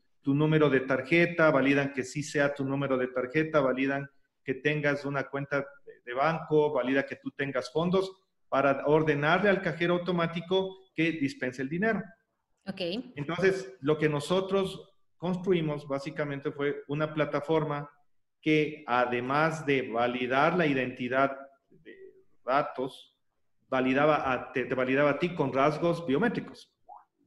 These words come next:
Speaker 1: Es
Speaker 2: Ok.
Speaker 1: decir, validaba que tu huella dactilar te corresponda, que tu rostro te corresponda, que tu iris te corresponda con el tiempo. Entonces, eh, ese tipo de, de,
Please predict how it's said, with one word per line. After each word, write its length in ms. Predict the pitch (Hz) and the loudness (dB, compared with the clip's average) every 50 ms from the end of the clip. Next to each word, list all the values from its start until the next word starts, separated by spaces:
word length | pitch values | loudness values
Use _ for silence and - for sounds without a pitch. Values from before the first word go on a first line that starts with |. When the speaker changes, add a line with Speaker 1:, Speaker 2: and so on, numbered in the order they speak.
| _ _ - - - _ - _ - | _ _ -18 -18 -18 _ -12 _ -2
Speaker 1:
Es 60 | 147 143 | 0 0
Speaker 2:
Ok. 60 | 156 | 2
Speaker 1:
decir, 520 | 156 - 175 170 175 170 170 - - - - | 0 2 4 2 2 2 0 -6 -14 -8 -4
validaba 540 | 131 131 131 135 135 143 147 151 151 151 | -4 -2 0 2 2 4 4 4 2 2
que 120 | - 139 - - - - _ _ _ _ _ _ - _ | 0 -6 -6 -8 -14 -20 _ _ _ _ _ _ -18 _
tu 100 | - 143 | -4 -2
huella 300 | 131 131 156 160 156 165 160 | 0 2 2 4 4 4 4
dactilar 640 | 160 151 156 156 143 139 147 147 156 156 - - - | 4 4 2 2 0 2 2 2 2 2 0 -4 -2
te 180 | 160 156 156 | 0 0 0
corresponda, 920 | 156 147 139 131 127 123 - - 151 147 156 160 156 160 160 156 160 160 | 0 -2 -2 -2 -2 -4 -4 -2 0 0 0 2 2 2 2 2 0 -2
que 120 | - 135 - | -4 -6 -8
tu 200 | - - 131 127 | -6 -6 -4 -2
rostro 380 | 135 147 151 151 - 156 151 | 0 0 0 -2 -4 -8 -6
te 160 | - 151 143 | -6 -8 -8
corresponda, 720 | - - 135 127 123 - - 143 143 151 151 156 160 156 156 | -6 -6 -6 -6 -8 -8 -6 -4 -4 -2 0 0 0 0 -2
que 120 | - 135 127 | -4 -8 -6
tu 180 | - 135 135 | -4 -2 0
iris 300 | 147 180 180 165 - - | 0 0 0 -2 -4 -6
te 100 | - 117 | -8 -12
corresponda 540 | - - 107 104 - _ _ _ _ _ _ _ _ | -10 -10 -14 -14 -16 _ _ _ _ _ _ _ _
con 140 | 104 101 | -20 -20
el 80 | - _ | -20 _
tiempo. 260 | _ - 95 _ _ _ _ _ _ _ - - - - _ _ _ _ _ _ _ _ _ _ _ _ _ _ _ _ _ _ _ _ _ - _ _ - | _ -20 -20 _ _ _ _ _ _ _ -20 -20 -20 -20 _ _ _ _ _ _ _ _ _ _ _ _ _ _ _ _ _ _ _ _ _ -20 _ _ -14
Entonces, 720 | - 127 117 - 135 139 139 151 143 139 143 - - - - | -14 -10 -6 -4 -4 -2 0 0 -2 -2 -2 -6 -14 -14 -10
eh, 220 | 117 117 110 110 - | -8 -8 -6 -6 0
ese 320 | - 180 220 208 - 147 135 | 2 2 2 2 0 -2 -2
tipo 400 | 180 190 202 202 196 196 175 151 | -2 -4 -2 0 2 2 2 2
de, 680 | 127 127 135 139 135 131 131 127 - - - - - - 113 | 2 0 0 2 2 2 0 -2 -4 -8 -10 -14 -18 -14 -8
de, 840 | 117 120 120 117 117 113 110 110 107 107 104 101 101 98 101 101 | -6 -6 -4 -4 -4 -4 -6 -6 -6 -6 -6 -8 -8 -10 -12 -16